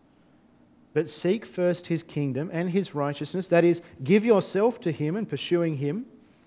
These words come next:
"and all these things will be given to you as well." See, God is a giver. God is a provider.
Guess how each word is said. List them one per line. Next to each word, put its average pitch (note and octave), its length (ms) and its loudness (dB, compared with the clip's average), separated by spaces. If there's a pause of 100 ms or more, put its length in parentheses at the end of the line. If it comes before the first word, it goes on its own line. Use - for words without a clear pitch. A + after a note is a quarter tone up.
(640)
"and C#3 160 -6
all E3+ 260 2
these D#3+ 300 -2
things G2 500 -8 (360)
will C3 120 -6
be B2 100 -4
given C3 320 -4
to B2 120 -10
you A#2+ 200 -2
as G#2+ 120 -8
well." F2 300 -12 (1900)
See, D3 60 -2
God C#3 280 -2
is D#3 100 -4
a D#3+ 40 -4
giver. F3 400 -10 (800)
God F3 340 4
is E3 220 2 (240)
a E3+ 120 6
provider. F3 680 -2